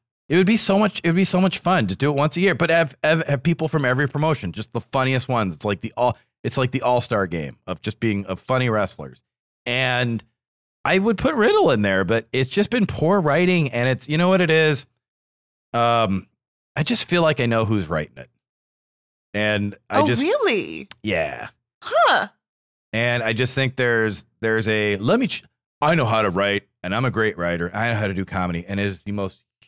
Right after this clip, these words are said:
Speaker 1: humorless voice I've ever seen
Speaker 2: Huh.
Speaker 1: coming in, in any form of writing. I am not gonna sit here and say by any stretch of the imagination that I was meant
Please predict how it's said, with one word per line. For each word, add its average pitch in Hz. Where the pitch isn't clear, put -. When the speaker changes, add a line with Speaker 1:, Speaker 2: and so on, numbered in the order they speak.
Speaker 1:
humorless 151
voice 95
I've 98
ever 104
seen 90
Speaker 2:
Huh. 95
Speaker 1:
coming 95
in, 104
in 101
any 123
form 110
of 90
writing. 90
I 185
am 233
not 180
gonna 123
sit 123
here 92
and 87
say 87
by -
any 233
stretch 135
of 110
the 107
imagination 80
that 101
I 101
was 92
meant 107